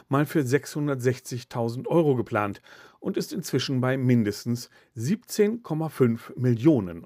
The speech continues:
Euro gelandet. Da wartet man lieber noch ein Weilchen. Schließlich ist der ursprüngliche Termin für die Einweihung zweitausenddreizehn auch schon einige Zeit her. Die Kritikpunkte an dem Entwurf wurden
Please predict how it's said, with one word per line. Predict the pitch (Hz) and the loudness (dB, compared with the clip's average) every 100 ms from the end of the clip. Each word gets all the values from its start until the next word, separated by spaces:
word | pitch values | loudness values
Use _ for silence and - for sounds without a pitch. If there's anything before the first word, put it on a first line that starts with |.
| - | -8
Euro | 104 95 92 | -4 -2 -2
gelandet. | 98 92 82 - - _ _ _ _ _ | -4 -6 -8 -14 -18 _ _ _ _ _
Da | - 208 | -8 -2
wartet | 139 107 98 | 0 -2 -4
man | 104 | -2
lieber | 104 104 | 0 0
noch | 110 110 | 0 0
ein | 117 | 0
Weilchen. | 117 117 117 123 123 - - | 2 2 0 -2 -4 -16 -18
Schließlich | - 156 127 - 127 - | -6 -2 -2 -4 -10 -8
ist | - - | -8 -4
der | 101 - | -4 0
ursprüngliche | 160 190 - 110 92 110 | 2 2 0 -8 -8 -10
Termin | - 110 110 143 135 | -6 -2 0 0 -2
für | 101 | -6
die | 90 - | -8 -6
Einweihung | 113 123 120 113 113 113 - - - - | -2 0 2 4 4 2 -2 -16 -20 -14
zweitausenddreizehn | - 117 110 107 95 98 - 117 101 98 156 196 - 90 127 175 _ _ _ | -4 -2 -2 -4 -8 -8 -12 -10 -4 -2 -2 -4 -6 -6 -6 -8 _ _ _
auch | - 185 | -4 -4
schon | - 85 | -4 -8
einige | - 95 85 90 | -8 -10 -10 -10
Zeit | - 95 - | -10 -10 -10
her. | 92 - _ _ _ _ _ _ _ - | -12 -12 _ _ _ _ _ _ _ -6
Die | 151 | -4
Kritikpunkte | - 185 262 - 226 180 | -2 0 0 2 0 0
an | 139 | -2
dem | 113 | -2
Entwurf | 82 104 120 135 - | -4 -2 0 0 0
wurden | 120 135 | -4 -4